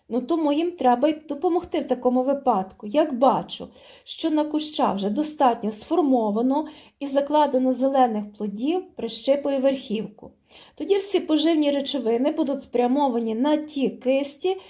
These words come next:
яким ще треба набирати сортових якостей. Не всі однаково кущі я так прищипую, тому що є ряд помідорів, які прищипую в серпні місяці, навіть в самому кінці,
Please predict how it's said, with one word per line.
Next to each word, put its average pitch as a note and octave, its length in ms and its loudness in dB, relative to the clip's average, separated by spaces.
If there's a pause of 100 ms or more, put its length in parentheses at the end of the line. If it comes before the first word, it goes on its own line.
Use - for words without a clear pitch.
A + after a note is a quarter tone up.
(200)
яким E4 340 -4
ще - 200 -4
треба D4 400 2
набирати B3 560 0
сортових A#3+ 640 -2
якостей. - 640 -4 (720)
Не D4 180 2
всі F4 300 0
однаково B3+ 720 2
кущі C#4 360 -4
я A3+ 140 0
так A3+ 300 -6 (320)
прищипую, B3+ 760 -2 (100)
тому D#4+ 240 2
що B3+ 320 -2 (460)
є D#4+ 220 6
ряд C4+ 260 2 (180)
помідорів, D#4 760 0 (340)
які C4 280 0
прищипую A#3+ 960 -2
в G3+ 40 -12
серпні A#3+ 640 0
місяці, B3+ 520 -4
навіть A#3+ 340 2
в - 60 -12
самому C4 420 2
кінці, C4+ 720 -4